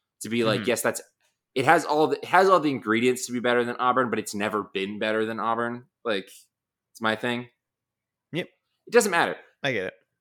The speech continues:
Speaker 1: Those are the jobs he hasn't gotten offered yet. Those are, and, like, you turn down Auburn, so you're waiting for that, you're, or you're waiting for Dabo to leave Clemson, which will probably not happen.
Speaker 2: It, it seems like he's, he's fishing for the big fish.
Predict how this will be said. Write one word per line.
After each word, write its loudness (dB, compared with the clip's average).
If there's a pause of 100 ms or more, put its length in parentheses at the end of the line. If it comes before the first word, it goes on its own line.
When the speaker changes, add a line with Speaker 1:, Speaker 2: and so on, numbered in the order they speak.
(280)
Speaker 1:
Those 8
are 2
the -2
jobs 4
he -8
hasn't 0
gotten -2
offered -4
yet. -8
Those 0
are, -2
and, -4
like, -4
you -10
turn -2
down 2
Auburn, 0
so -10
you're -2
waiting -2
for -6
that, 2
you're, -10
or 6
you're 2
waiting 2
for -10
Dabo 0
to -6
leave -8
Clemson, -6 (140)
which -8 (240)
will 0
probably 0
not -4
happen. -6 (240)
Speaker 2:
It, -2
it -2
seems 0
like 4
he's, -2
he's -4
fishing -4
for -2
the -8
big -6
fish. -14